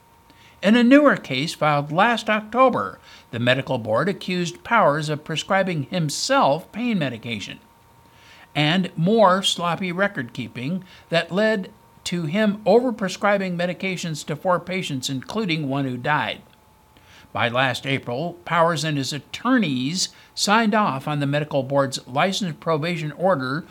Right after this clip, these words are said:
due to what they acknowledged was gross negligence and repeated negligence in the treatment of four patients. During the two thousand seventeen probation imposed for the new offense, the medical board ordered that Doctor Powers shall not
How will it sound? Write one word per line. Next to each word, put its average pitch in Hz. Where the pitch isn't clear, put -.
due 190
to 185
what 190
they 190
acknowledged 180
was 151
gross 226
negligence 131
and 165
repeated 120
negligence 156
in 156
the 156
treatment 165
of 151
four 151
patients. 151
During 170
the 170
two 214
thousand 185
seventeen 165
probation 175
imposed 170
for 175
the 180
new 277
offense, 131
the 156
medical 220
board 190
ordered 202
that 170
Doctor 160
Powers 156
shall 180
not 220